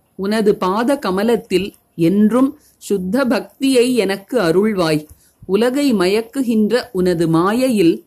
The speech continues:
நான் மயங்காமல் இருப்பேனாக" என்று வேண்டிக் கொண்டார். அத்தியாத்ம ராமாயணத்தில் ஞானம், பக்தி பற்றிதான் உள்ளது. கேசவரின் சீடரான அமிர்தரை பற்றி பேச்சு எழுந்தது. "ராம்,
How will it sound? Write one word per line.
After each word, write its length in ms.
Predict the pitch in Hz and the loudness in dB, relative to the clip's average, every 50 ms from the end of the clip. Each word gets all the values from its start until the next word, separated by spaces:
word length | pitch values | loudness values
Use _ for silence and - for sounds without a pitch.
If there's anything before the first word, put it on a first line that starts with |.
| _ _ | _ _
நான் 300 | - 180 180 190 196 196 | -6 -4 -4 -4 -2 0
மயங்காமல் 800 | 175 165 160 180 196 226 254 262 262 254 247 240 240 254 269 277 | 0 0 0 0 0 0 0 0 0 0 0 0 0 2 2 2
இருப்பேனாக" 960 | 247 214 190 220 220 - - 247 247 240 226 208 185 170 170 151 170 165 160 - _ _ _ _ _ _ _ | 4 4 2 0 0 -2 -2 0 0 0 0 0 -2 -2 -2 -4 -6 -8 -8 -12 _ _ _ _ _ _ _
என்று 300 | - 185 190 208 247 285 | -4 -2 -2 0 0 0
வேண்டிக் 440 | 254 214 202 214 220 208 240 220 - | 0 0 0 0 0 0 -2 -4 -4
கொண்டார். 540 | - 190 180 170 156 156 143 139 131 - _ _ _ _ _ _ _ _ _ _ _ _ _ _ _ _ _ - | -4 -4 -2 -2 -2 -4 -4 -6 -8 -12 _ _ _ _ _ _ _ _ _ _ _ _ _ _ _ _ _ -10
அத்தியாத்ம 640 | - 190 180 175 185 240 254 285 277 - - 277 262 | -8 -8 -6 -6 -4 -4 -4 -4 -2 0 0 0 0
ராமாயணத்தில் 1000 | 226 208 196 208 208 214 220 220 220 208 180 165 160 165 - 180 185 214 220 - _ _ _ | 0 -2 -2 -2 -2 -2 -2 -2 -2 -2 -2 -4 -4 -4 -4 -4 -4 -4 -8 -14 _ _ _
ஞானம், 720 | - 190 190 185 185 208 226 240 247 262 254 262 269 - _ - 170 | -8 -6 -4 -2 -2 0 0 0 0 0 -2 -4 -6 -8 _ -8 -6
பக்தி 420 | 170 - 185 - _ _ - 277 | -6 -6 -6 -10 _ _ -4 -2
பற்றிதான் 680 | - 220 190 190 - - 208 202 175 185 185 202 233 | -2 -2 -4 -4 -4 -6 -4 -4 -2 -2 -2 -2 -2
உள்ளது. 580 | 262 240 185 180 196 202 180 160 147 143 - - _ _ _ _ _ _ _ _ _ _ _ _ _ _ _ _ _ _ | -2 -2 -2 -2 -2 -2 0 0 0 -2 -4 -6 _ _ _ _ _ _ _ _ _ _ _ _ _ _ _ _ _ _
கேசவரின் 640 | - 208 214 233 247 254 294 302 294 262 254 247 226 208 214 | -2 0 0 0 0 0 -2 0 0 0 0 0 -2 -2 -2
சீடரான 680 | - 214 220 233 226 247 240 220 208 196 196 202 226 233 - - - | -4 -4 -4 -2 -2 -2 -2 -2 -2 -2 -2 -2 -4 -6 -8 -6 -4
அமிர்தரை 640 | 180 185 208 247 269 262 269 262 240 220 190 160 | -2 0 0 0 0 0 -2 0 0 0 -2 -2
பற்றி 340 | - 185 170 175 - 226 240 | -2 -4 -4 -4 -6 -10 -10
பேச்சு 460 | 233 - 202 190 202 214 - - 233 | -6 -4 -2 -2 -2 -2 -2 -4 -2
எழுந்தது. 720 | 202 170 156 156 170 185 180 160 165 151 143 139 135 - _ _ _ _ _ _ _ _ _ - | 0 0 0 0 0 0 0 0 0 0 0 -2 -4 -6 _ _ _ _ _ _ _ _ _ -6
"ராம், 360 | - 180 190 196 196 165 - | -4 -2 -2 -2 -2 -4 -6